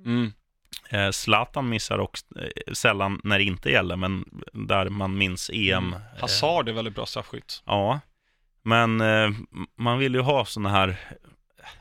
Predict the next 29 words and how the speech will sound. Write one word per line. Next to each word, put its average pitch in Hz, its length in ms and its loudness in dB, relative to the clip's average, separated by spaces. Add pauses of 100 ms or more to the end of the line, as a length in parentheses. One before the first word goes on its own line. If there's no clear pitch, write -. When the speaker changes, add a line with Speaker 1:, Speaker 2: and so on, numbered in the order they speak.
Speaker 2:
alltså, 110 340 0
man 123 160 6
gillar 123 180 6
ju 113 60 6
aviga 95 420 4
spelare, 87 380 -2
i - 40 6
alla 117 140 4
fall 120 100 0
Speaker 1:
Mm. 92 100 0
Speaker 2:
jag. 85 160 2 (340)
En 110 280 2
blond 113 440 2
och - 160 -4
fet 95 420 0
spanjor. 95 640 -2 (260)
Speaker 1:
Mm. 123 280 -6
Speaker 2:
Det 117 80 2
är 113 60 4
som 107 160 2
jag 135 220 2
skulle 85 240 -4
vara 85 120 -2
spanjor, 87 380 -4
det 120 140 0
går 120 140 2
ju 120 40 2
liksom 73 260 -2
inte. - 240 -6